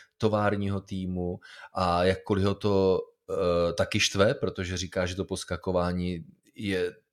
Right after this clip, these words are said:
jako ne-, neudržitelné ve Formuli jedna. To je fenomén, který prostě nemůže, eh, mít trvalou přítomnost, eh, v oblasti formulového závodění. Generuje to bolesti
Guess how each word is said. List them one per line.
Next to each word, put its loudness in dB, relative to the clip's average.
jako -4
ne-, -4
neudržitelné 0
ve -2
Formuli -6
jedna. -6
To -8
je -4
fenomén, -2
který -6
prostě -8
nemůže, -2
eh, -4
mít -6
trvalou 0
přítomnost, -8
eh, 2
v -10
oblasti -2
formulového -2
závodění. -4
Generuje 0
to -4
bolesti -2